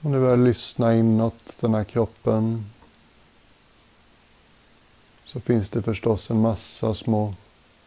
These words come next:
pulser och ilningar. Ställen där det drar lite.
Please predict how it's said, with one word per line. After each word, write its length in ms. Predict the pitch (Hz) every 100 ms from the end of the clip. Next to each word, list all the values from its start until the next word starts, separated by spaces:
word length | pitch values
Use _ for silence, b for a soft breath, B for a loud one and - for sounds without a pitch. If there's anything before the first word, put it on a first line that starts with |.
| _ _ _ _ _ _ _
pulser 800 | 127 117 110 101 - 117 110 110
och 140 | 110
ilningar. 880 | 113 113 104 110 107 107 107 107 110 - - - - _ _ _ _ _ _ _ _
Ställen 400 | - - 104 110
där 120 | 110 110
det 100 | 113
drar 520 | 104 101 104 107 107
lite. 600 | 110 107 - - 104